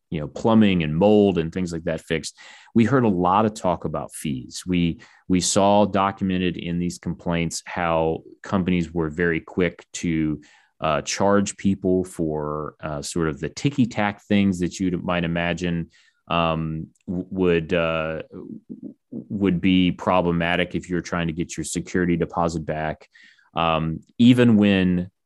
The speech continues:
tenants had taken great care to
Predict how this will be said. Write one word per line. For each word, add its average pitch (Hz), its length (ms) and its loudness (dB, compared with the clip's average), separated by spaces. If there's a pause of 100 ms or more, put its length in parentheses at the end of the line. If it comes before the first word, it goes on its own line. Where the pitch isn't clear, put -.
tenants 101 360 0
had 85 140 -6
taken 87 400 -4
great 87 420 -2
care 76 640 0 (400)
to 78 680 2